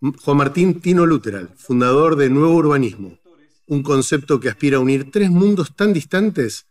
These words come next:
como son el desarrollo social, la innovación y el real estate de calidad. El kit para unir espacios tan distantes de Tino se basa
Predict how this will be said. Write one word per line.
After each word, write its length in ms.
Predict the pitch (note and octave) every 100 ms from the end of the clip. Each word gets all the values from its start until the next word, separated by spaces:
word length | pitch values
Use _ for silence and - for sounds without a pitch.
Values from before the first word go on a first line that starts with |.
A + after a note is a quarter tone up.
| _ _ _
como 160 | B2
son 160 | A2+ B2
el 100 | A2
desarrollo 440 | G#2 A2+ C#3+ D3
social, 480 | C3 B2+ D3+ F#3 A#3 _ _ _ _ _
la 180 | - B2
innovación 680 | B2 B2 B2 B2 F3+ G#3 A3+ _ _
y 140 | B2
el 100 | A#2
real 180 | B2 C3
estate 240 | A#2 C3+ A#2+
de 120 | A#2+
calidad. 400 | G#2+ G#2 F#2 - _ _ _ _ _ _ _ _ _ _
El 240 | D#3 D#3+ D#3
kit 200 | A#3+ A3+
para 200 | G#3 F3
unir 200 | F3+ G3
espacios 640 | - - F#3 - E3+ -
tan 160 | F3 F3
distantes 800 | C#3+ - F3+ F#3+ F#3+ F#3+ - -
de 160 | C3
Tino 340 | B2+ F3 F#3 F#3
se 140 | -
basa 600 | D3 E3 - F3 F3 F3